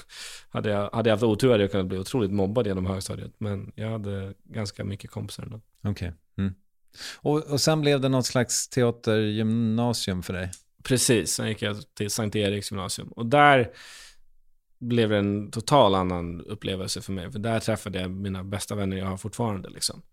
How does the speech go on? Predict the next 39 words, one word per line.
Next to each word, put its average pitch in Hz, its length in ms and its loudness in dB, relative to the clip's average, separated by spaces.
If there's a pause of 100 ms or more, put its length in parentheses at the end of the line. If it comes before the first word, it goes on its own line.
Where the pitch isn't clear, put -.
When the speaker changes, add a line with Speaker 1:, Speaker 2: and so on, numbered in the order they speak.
Speaker 2:
Mm. 92 100 -6 (440)
Speaker 1:
Och 113 100 0
det 113 60 4
var 120 100 8
det 123 80 10
många 113 260 6
sa 156 280 6
till 117 140 -2
mig, 98 160 2
för 107 120 -2
jag, 110 240 0
när 120 160 -2
jag 117 40 2
gick 113 160 0
ut 113 120 0
nian, 113 380 4
jag 101 60 6
hade 101 120 2
ju 101 80 0
slut - 280 0
med 101 100 -6
någon 98 180 -8
flickvän 113 580 -2
och 104 80 0
jag 95 120 0
var, 101 460 -4
bröt 107 400 -2
kontakten 113 400 -2
med 95 100 -6
polare. 117 340 0
Det 104 60 -2
var 101 120 0
så - 120 -6
här 101 80 -10
dramatisk 107 760 2
avslutning 98 580 0
i 90 40 -2
nian, 92 340 -2
eller 98 300 -4